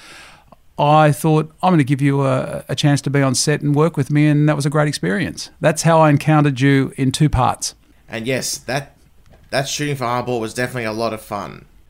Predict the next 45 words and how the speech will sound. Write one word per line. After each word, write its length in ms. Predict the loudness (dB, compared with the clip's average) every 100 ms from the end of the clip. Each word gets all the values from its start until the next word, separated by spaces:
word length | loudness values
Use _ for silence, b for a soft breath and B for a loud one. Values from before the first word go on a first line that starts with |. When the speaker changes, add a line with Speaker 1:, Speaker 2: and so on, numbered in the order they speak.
| -20 -14
Speaker 2:
although 380 | -12 -6 -6 -6
my 180 | -8 -6
acting 280 | -6 -8 -10
could 160 | -8
have 100 | -8
been 180 | -10 -10
better. 340 | -8 -8 -10 -14 -20 -20 -16 -16
<laughs> 80 | -16 -20 -20 B B -20 -4
Speaker 1:
Well, 120 | -2
you 220 | 0 -4 -4 -4
know, 80 | -6 B B -14 0
look, 180 | 0 2
Michael, 260 | 2 2 2
don't 160 | 2
be 60 | 2
too 140 | 2
hard 180 | 4 4
on 120 | 4
yourself, 380 | 2 2 -2 0
because 920 | -2 -2 -2 2 4 4 4 2 -2 -2
that 160 | 0 0
was 120 | 0
your 100 | 0
first 400 | 2 0 0 -8 -6
professional 480 | -4 0 0 0 -2
acting 300 | -2 0 0
gig. 260 | 2 -2 -4 B
Let 100 | 0
me 80 | 2
just 160 | 2 2
tell 160 | 0
you 80 | 0
something. 440 | 0 -2 -2 -4 -4 B B
You 260 | 0 4 6
knew 240 | 6 6
your 260 | 6 4 2
lines 640 | 2 2 2 0 -2 -4 -10 b b b -14
better 340 | -2 2 4
than 180 | 4 4
most 280 | 4 2 0
actors 300 | -4 -2 -2
that 80 | 0
I've 180 | 0 0
worked 240 | -4 -4
with. 300 | -10 -12